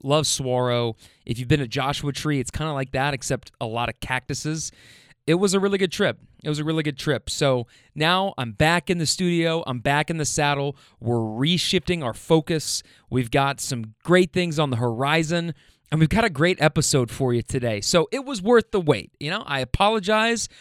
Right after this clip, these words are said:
for not having something ready to go last week, but it was worth the wait, my friends, because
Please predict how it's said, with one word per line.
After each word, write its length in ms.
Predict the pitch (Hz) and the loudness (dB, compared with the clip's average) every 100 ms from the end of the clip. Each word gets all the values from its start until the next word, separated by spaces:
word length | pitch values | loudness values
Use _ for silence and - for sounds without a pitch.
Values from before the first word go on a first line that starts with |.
| - | -16
for 140 | - | -4
not 180 | 151 165 | 0 2
having 300 | 180 180 175 | 4 2 0
something 300 | - 190 180 | 0 0 0
ready 200 | 165 170 | 0 2
to 80 | 156 | 2
go 160 | 151 160 | 0 2
last 340 | 160 156 - | 2 0 0
week, 320 | 165 196 - - _ - | -2 -4 -4 -16 _ -6
but 380 | 120 185 170 - _ _ | 4 6 6 0 _ _
it 140 | 170 | 2
was 180 | 147 147 | 4 2
worth 240 | 147 156 - | 4 4 4
the 80 | |
wait, 280 | 135 135 117 | 2 2 2
my 180 | 117 113 | 0 -2
friends, 400 | - 131 120 110 | -2 -2 -2 -4
because 400 | - - 165 135 | -4 2 2 2